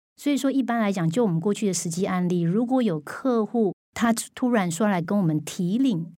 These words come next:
就是没有按照契约原来的约定要提领这个财产的时候，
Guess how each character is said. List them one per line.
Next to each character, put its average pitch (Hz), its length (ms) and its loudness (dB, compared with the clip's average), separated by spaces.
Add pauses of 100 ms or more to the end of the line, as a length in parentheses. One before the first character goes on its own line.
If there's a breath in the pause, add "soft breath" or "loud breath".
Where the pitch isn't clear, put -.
(140)
就 247 80 -4
是 247 100 2
没 247 120 0
有 247 80 2
按 240 180 0
照 226 160 0
契 247 300 -2
约 240 180 2
原 208 200 2
来 170 100 0
的 175 80 0
约 214 240 2
定 214 300 -2
要 220 180 0
提 190 260 -2
领 220 160 2
这 165 100 -2
个 185 100 -2
财 160 200 -4
产 160 200 -4
的 151 100 -6
时 - 140 -8
候， 165 200 -2